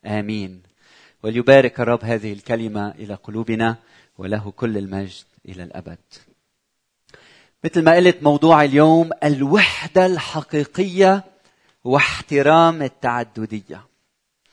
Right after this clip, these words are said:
لما نحن بنحكي عن الوحدة، شو بنقصد فيها؟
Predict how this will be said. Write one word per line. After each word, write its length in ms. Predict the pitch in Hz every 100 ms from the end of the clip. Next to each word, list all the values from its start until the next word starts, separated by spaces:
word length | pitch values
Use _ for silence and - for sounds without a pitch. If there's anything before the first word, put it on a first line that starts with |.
| _ _ _ _ _ _ _ _ _ _ _ 156
لما 200 | 175 202
نحن 280 | 226 208
بنحكي 380 | 190 202 - 190
عن 200 | 160 160
الوحدة، 520 | 143 135 147 - - 82 _ _ _ _ _
شو 160 | -
بنقصد 420 | 180 165 - 110 -
فيها؟ 300 | 95 85